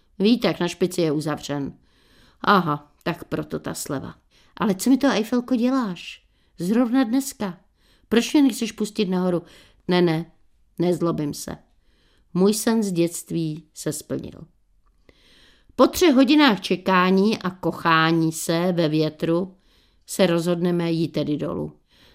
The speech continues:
Neuvidím tvoji špičku, Eiffelko, neuvidím ani pana Eiffela v místním muzeu.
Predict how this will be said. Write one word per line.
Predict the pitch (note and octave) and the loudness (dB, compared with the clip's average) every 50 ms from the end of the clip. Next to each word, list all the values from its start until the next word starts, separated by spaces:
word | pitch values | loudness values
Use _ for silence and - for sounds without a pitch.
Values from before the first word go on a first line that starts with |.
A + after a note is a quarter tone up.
| _ _ _ D#4+ - D4 | _ _ _ 0 4 4
Neuvidím | D#4+ F4 F4+ F4+ C4+ E4+ D#4 A#3+ C#4 D#4+ D4+ C#4+ | 6 8 6 6 6 6 6 6 6 6 6 4
tvoji | - A#3+ B3+ C4+ C4 B3+ A#3+ | 4 4 4 6 6 4 2
špičku, | - - - F#3 F3 F3+ - - - F3+ E3 | 0 0 2 2 2 2 0 -4 -2 0 0
Eiffelko, | D#3+ E3+ D#3+ - - E3+ E3 - - E3+ E3+ | 0 0 -2 -4 -4 -4 -4 -4 -2 0 2
neuvidím | E3+ F#3 G#3+ A#3+ C#4 C4 C4 C4+ A3+ C4 B3 | 2 4 4 6 6 6 4 4 4 4 2
ani | F3 F#3 A3+ A3+ A3 | 2 2 2 0 0
pana | - - G3+ G3 G3 F#3 - - - | 0 0 0 2 2 0 -2 -2 -2
Eiffela | G3 G3+ F3+ F3+ - - F#3 F3 E3 D#3+ | 0 0 0 0 0 0 2 2 2 0
v | D#3 | 0
místním | E3+ D#3 D3+ - - E3 D#3+ | -2 -2 -2 -4 -4 -2 0
muzeu. | D#3+ E3 D#3+ D3 D#3+ D3+ E3 D#3+ | 0 0 0 -2 -2 -2 -4 -4